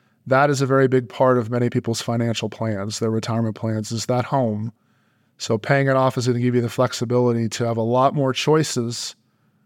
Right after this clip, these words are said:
about how you live and where you live and how you fund that retirement than if you don't. So planning ahead for that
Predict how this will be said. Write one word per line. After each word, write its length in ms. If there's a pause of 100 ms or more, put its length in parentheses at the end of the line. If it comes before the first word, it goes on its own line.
(300)
about 220
how 140
you 220
live 440
and 140
where 180
you 160
live 420
and 100
how 100
you 160
fund 560 (480)
that 300
retirement 720 (140)
than 240
if 140
you 120
don't. 560 (680)
So 160
planning 400
ahead 240
for 140
that 340